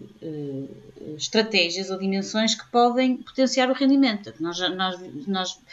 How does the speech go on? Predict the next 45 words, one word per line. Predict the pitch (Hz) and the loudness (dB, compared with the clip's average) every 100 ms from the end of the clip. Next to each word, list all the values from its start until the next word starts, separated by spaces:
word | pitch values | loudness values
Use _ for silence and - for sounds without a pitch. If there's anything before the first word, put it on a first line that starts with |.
| - - | -18 2
vimos, | 226 220 | 4 4
por | 214 | 2
exemplo, | 214 | 0
nos | 214 | 2
Jogos | 226 220 | 4 4
Olímpicos | 233 220 175 165 - | 4 2 0 -10 -14
de | 190 | -16
Pequim, | - - 220 226 262 - - _ | -16 -4 2 4 2 -2 -20 _
que | - 262 | 2 6
houve | 240 208 185 | 6 2 -4
uma | 185 202 | -2 2
alteração | 202 202 208 214 247 226 196 165 | 2 2 0 0 0 2 2 -2
na | 135 165 170 170 | -4 -4 -4 -8
composição | - - 190 175 214 190 | -10 -12 -10 -2 0 0
da | 180 | -2
densidade | 185 208 196 175 165 | -4 -4 0 0 -2
das | 165 | -4
águas | 170 160 160 156 - - - - | -4 -4 -6 -6 -6 -8 -12 -8
das | 165 | -6
piscinas | - - 233 226 269 285 - - - - | -2 2 4 6 4 0 -8 -16 -14 -8
e | 214 | -4
que | 233 | 0
os | |
recordes | - 247 240 240 | 2 4 4 2
foram | - 262 254 | 2 2 4
todos, | 254 254 - - 220 | 2 2 -4 -6 -2
já | 214 247 | 2 2
para | 254 | 2
não | 247 | 2
falar | 240 220 | 4 4
nos | 226 - | 2 0
fatos, | - 196 220 - | 2 2 2 -2
também | 208 196 | 0 2
houve | 202 196 | 2 2
um | |
grande | 196 220 226 | 2 4 4
investimento | - 220 214 202 196 | 2 2 2 2 -2
tecnológico | - 190 202 196 190 185 - | -8 -8 -2 0 0 -2 -8
nos | 185 - | -8 -6
fatos, | - 156 131 - - - 170 | -2 -4 -4 -4 -2 -2 -4
de, | 170 165 | -10 -8
nos | 165 | -8
fatos | 156 - - | -8 -6 -6
de | 165 | -4
banho | 160 | -4